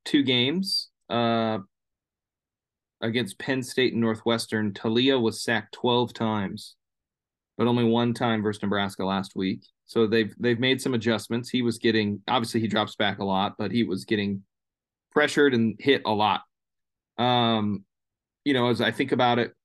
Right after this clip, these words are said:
I think, will Michigan return to the pass, uh, on offense? Uh, Maryland ranks eighth in terms of pass defense in the Big Ten, so I think we might wanna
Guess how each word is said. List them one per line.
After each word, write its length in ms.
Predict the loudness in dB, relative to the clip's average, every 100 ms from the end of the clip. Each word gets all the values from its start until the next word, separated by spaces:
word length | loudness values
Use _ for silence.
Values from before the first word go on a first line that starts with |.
| -6
I 80 | -4
think, 200 | -6 -8
will 300 | -8 0 2
Michigan 560 | 2 0 -2 -2 0 0
return 880 | -2 -4 -6 -2 0 0 -2 -6 -10 -6
to 120 | -6
the 80 | -2
pass, 640 | -2 0 -2 -4 -10 -14 _ _ _ _ _ -4
uh, 40 |
on 380 | 0 0 2 0
offense? 680 | 0 0 -2 -4 -6 -14 -20 _ _ _ -6
Uh, 200 | -2 0
Maryland 580 | 2 2 2 0 -2 -4 -6
ranks 540 | 0 0 -2 -8 -18 _ _ -2
eighth 340 | 0 2 -2 -10 -6
in 180 | -4
terms 260 | -2 -4 -2
of 120 | -4
pass 340 | -2 -2 -2 -2
defense 420 | -2 -2 -4 -2
in 60 |
the 80 | 0
Big 200 | 2 0
Ten, 320 | 0 -2 -2
so 220 | -4 -4 -2
I 80 |
think 160 | -2 -2
we 60 | -2
might 200 | -2 -2
wanna 400 | -2 -2 -4